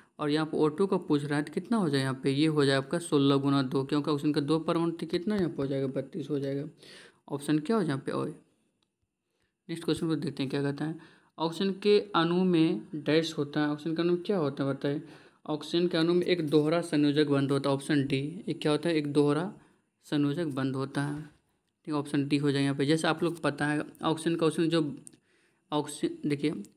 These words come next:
यहाँ पे ऑक्सीजन का फॉर्मूला क्या होता है? ओ टू होता है। इसमें क्या ऑक्सीजन के दो परमाणु हैं, ऑक्सीजन, ऑक्सीजन यहाँ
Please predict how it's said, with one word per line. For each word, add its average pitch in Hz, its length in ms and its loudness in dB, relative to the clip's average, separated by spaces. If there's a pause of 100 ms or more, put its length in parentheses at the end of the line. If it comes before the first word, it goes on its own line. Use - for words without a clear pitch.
(540)
यहाँ 156 240 -2 (100)
पे 143 220 0 (1200)
ऑक्सीजन 151 300 0
का 170 80 2
फॉर्मूला 170 320 4
क्या 185 160 0
होता 147 220 2
है? 143 60 0
ओ 147 100 6
टू 147 180 0
होता 151 280 2
है। 147 80 0
इसमें 160 220 0
क्या 160 140 2
ऑक्सीजन 147 240 0
के 151 100 0
दो 180 200 2
परमाणु 156 520 4
हैं, 156 160 -6 (460)
ऑक्सीजन, 165 360 0
ऑक्सीजन 156 340 2
यहाँ 147 240 4